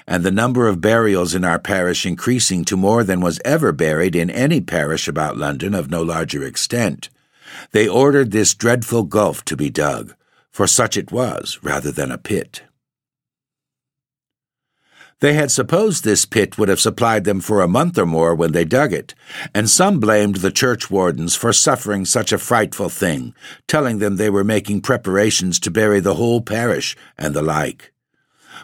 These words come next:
But time made it appear that the church wardens knew the condition of the parish better than they did,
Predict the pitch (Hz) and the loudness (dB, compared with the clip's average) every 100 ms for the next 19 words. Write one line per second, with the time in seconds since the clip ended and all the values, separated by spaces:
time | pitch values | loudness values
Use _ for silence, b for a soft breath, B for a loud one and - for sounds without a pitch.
0 | B 92 - 113 117 120 107 92 90 95 | B -2 0 0 0 -2 -2 -2 -2 -2
1 | 123 120 104 92 - 90 - 123 - 110 | 2 4 4 2 0 -2 0 0 0 2
2 | 127 107 104 95 113 107 98 107 107 113 | 2 2 -2 -2 0 0 0 0 0 0
3 | 110 107 98 - 127 110 98 - 107 98 | 0 0 0 0 2 2 0 0 0 0
4 | 92 90 107 131 87 71 - | 0 0 2 2 2 -2 -4